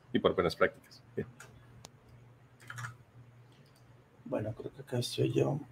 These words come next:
Speaker 2: Vamos a ponerle esto, cognito. Ok, no fue bien esta vuelta, pero, como diría mi papá, se emborrachó la policía, parce, entonces
Speaker 1: <laughs>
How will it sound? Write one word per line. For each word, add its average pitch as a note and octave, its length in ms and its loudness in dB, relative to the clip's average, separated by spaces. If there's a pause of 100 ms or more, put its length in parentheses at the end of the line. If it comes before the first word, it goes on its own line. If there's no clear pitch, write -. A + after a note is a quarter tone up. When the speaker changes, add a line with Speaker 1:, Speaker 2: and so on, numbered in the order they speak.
(160)
Speaker 2:
Vamos - 160 -8
a - 80 -14
ponerle - 400 -2
esto, C3 260 -2
cognito. D3 540 2 (420)
Ok, - 380 -4 (600)
no A#2 120 -6
fue - 160 -2
bien A2 200 2
esta A2+ 260 2
vuelta, C#3+ 380 8 (100)
pero, C#3+ 280 6 (1500)
como D3+ 240 10
diría C3 300 12
mi C#3+ 100 12
papá, C#3 400 10 (380)
se - 140 8
emborrachó C#3 560 12
la C3 180 12
policía, D3+ 480 12
parce, D#3+ 220 8
entonces D3 760 4 (1300)
Speaker 1:
<laughs> - 180 6